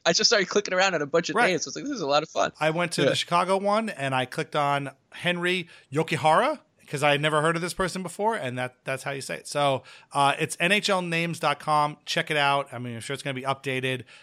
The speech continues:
Speaker 2: Uh, Travis and John did a great job, and we, they deserve our support.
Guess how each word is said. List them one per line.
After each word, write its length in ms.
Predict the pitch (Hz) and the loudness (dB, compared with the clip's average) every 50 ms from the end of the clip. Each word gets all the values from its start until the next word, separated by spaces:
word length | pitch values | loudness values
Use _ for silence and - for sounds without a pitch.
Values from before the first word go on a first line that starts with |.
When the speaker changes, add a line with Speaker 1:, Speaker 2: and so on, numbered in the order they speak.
| - _ - | -20 _ -2
Speaker 2:
Uh, 340 | 131 131 127 120 120 123 117 113 _ _ - | 0 2 2 2 2 0 -2 -6 _ _ -10
Travis 380 | - - 147 139 135 135 - | -4 -2 0 0 0 -2 -6
and 80 | 131 123 | -8 -6
John 220 | 123 131 123 123 | -4 -4 -4 -4
did 80 | 120 113 | -6 -8
a 40 | 110 | -8
great 160 | 117 113 107 | -8 -8 -6
job, 320 | - 117 107 107 107 104 - - | -6 -6 -6 -8 -8 -10 -14 -16
and 540 | 120 113 113 107 104 104 104 104 101 98 104 120 | -14 -12 -10 -10 -10 -10 -12 -12 -14 -16 -16 -14
we, 240 | 120 131 135 139 139 | -12 -10 -10 -10 -10
they 240 | 135 131 139 143 151 | -8 -6 -4 -4 -4
deserve 240 | 156 151 180 185 180 | -4 -4 -4 -2 0
our 140 | 185 196 | 0 -2
support. 360 | - - 170 - 254 170 - | -2 -4 -4 -2 -2 -2 -2